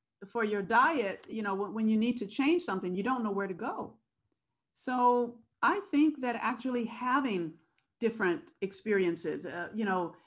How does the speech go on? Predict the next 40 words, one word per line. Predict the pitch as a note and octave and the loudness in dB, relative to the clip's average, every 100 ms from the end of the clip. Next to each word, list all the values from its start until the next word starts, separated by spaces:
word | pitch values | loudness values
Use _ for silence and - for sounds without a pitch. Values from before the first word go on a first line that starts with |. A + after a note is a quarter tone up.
| _ _ | _ _
let's | G#3+ A3 | -4 -2
say | B3 A3+ | 0 0
that | G#3 G#3+ | 0 -2
you | G#3+ | -6
start | - A#3 G#3 G3+ | -6 -2 -2 0
off | G3+ G3 F#3+ - | 0 0 -4 -4
as, | F3+ F3 - - | -2 -2 -6 -6
you | F#3 | -2
know, | E3+ | -2
you | F3+ G#3 | -2 -2
wanna | G3 F#3 | 0 0
be | F#3 | 0
an | F3+ | -2
entrepreneur | G3 F#3 G3 F#3+ A#3 G3 E3 | -2 -4 -4 -2 0 0 0
and, | E3 F3 | -2 -2
and | F#3+ | 0
you | G#3 | 0
have | G3 F#3 | 0 0
the | F#3 | 0
money | G3 G#3 D#3 | 2 2 2
or | D3+ | 0
whatever, | E3+ G3 F3 | -4 -4 -2
and | D#3+ | -2
you, | E3 | -4
you | - - | -4 -8
start | - F#3 F#3 - - | -4 0 0 -2 -10
a | |
company | - A#3 A#3 D#3 | -2 -2 0 -2
or | D#3 | -2
something. | D#3 E3+ E3 D3+ - - _ _ - - | -4 -4 -4 -6 -8 -20 _ _ -20 0
I | C4+ | 2
think | F#4 F#4+ D4 | 4 2 6
you | D4 C4 | 8 8
need | B3+ D4 D4+ | 10 8 8
to | - | 2
do | F#3 A3 A3 G#3+ - - | -2 0 0 0 -2 -2
as | G3 F#3+ - | -2 -2 -4
many | G#3+ C4+ F4 D4+ | 2 4 4 2
different | - C#4 C4+ B3 | 0 0 0 -2
things | B3 A#3 A3+ A3 A3 | -4 -2 0 0 -4